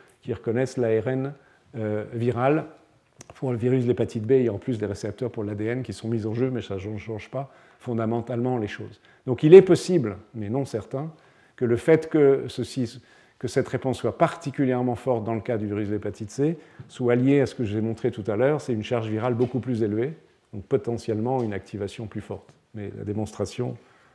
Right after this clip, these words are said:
n'est pas faite que, que cette, qu'il y ait un lien causal entre la quantité de, de particules virales et l'importance de la réponse de l'immunité innée. Donc on revoit notre affaire ici, euh, mise en jeu de rigi, de M D A cinq,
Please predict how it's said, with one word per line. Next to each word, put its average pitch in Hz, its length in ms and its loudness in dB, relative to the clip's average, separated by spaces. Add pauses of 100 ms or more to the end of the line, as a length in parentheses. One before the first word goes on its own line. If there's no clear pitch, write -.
(120)
n'est 104 120 -2
pas - 160 0
faite - 500 2
que, 98 220 -2
que 95 180 -10
cette, 104 400 -8 (400)
qu'il 113 180 -2
y 123 80 4
ait 120 60 4
un 110 100 2
lien 117 220 2
causal 127 580 2 (380)
entre 117 200 -4
la 104 100 -2
quantité 123 440 0
de, 107 220 -2
de 104 100 -2
particules 107 480 -4
virales 117 380 0 (320)
et 113 60 0
l'importance 120 580 0
de 117 80 0
la 104 120 -2
réponse 107 300 -4
de 110 60 -2
l'immunité 101 300 -4
innée. 92 260 -8 (1080)
Donc 123 180 4
on 135 60 12
revoit 131 400 10
notre 120 260 2
affaire 117 260 0
ici, 160 460 0 (220)
euh, 107 460 -8 (240)
mise 120 160 0
en 110 120 -2
jeu 117 160 2
de 107 60 -2
rigi, 143 500 2
de 123 100 2
M 110 140 0
D 107 120 -2
A 107 80 -2
cinq, 160 560 0